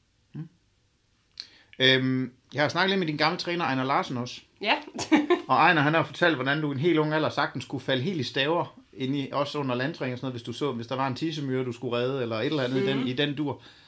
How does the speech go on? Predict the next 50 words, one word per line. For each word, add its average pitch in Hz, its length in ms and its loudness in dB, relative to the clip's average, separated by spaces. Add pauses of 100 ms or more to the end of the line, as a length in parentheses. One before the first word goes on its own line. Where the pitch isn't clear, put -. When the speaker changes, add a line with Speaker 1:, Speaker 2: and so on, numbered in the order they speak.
(180)
Speaker 1:
Er 139 80 0
du 131 80 0
sådan 208 180 -2
en, 175 60 0
der 160 60 2
nemt 185 220 0
falder 143 180 0
i 127 40 -2
staver 170 320 -2
stadigvæk? 180 560 -8 (1160)
Speaker 2:
Jeg 208 200 -4
tror, 240 180 -2
jeg 214 100 0
er - 40 -2
en, 226 200 -4
der 208 120 -8
bliver 202 200 -4 (120)
enormt 202 640 -2 (100)
fokuseret 190 840 -6
på 185 80 -8
nogle 170 240 -2
ting. - 340 -12 (560)
Og 196 100 -8
så - 240 -8
er 185 400 0
der 180 160 0
ikke 180 180 -2
rigtig 196 240 -8
så 185 120 -6
meget 165 180 -2
andet 196 340 -4
lige 190 220 -6
sådan 170 520 -6
nu 196 220 -4
og 190 60 -2
her. 170 240 -6
Så 190 120 -10
er 190 40 -4
det 180 120 -6
den 196 180 -4
ting, 180 260 -8
jeg 165 80 -8
skal 165 180 -10
lave, 156 320 -8
eller 165 120 -10
det 185 120 -6
ting, 165 260 -10
jeg 151 80 -10
skal 160 160 -14
gøre. 156 340 -10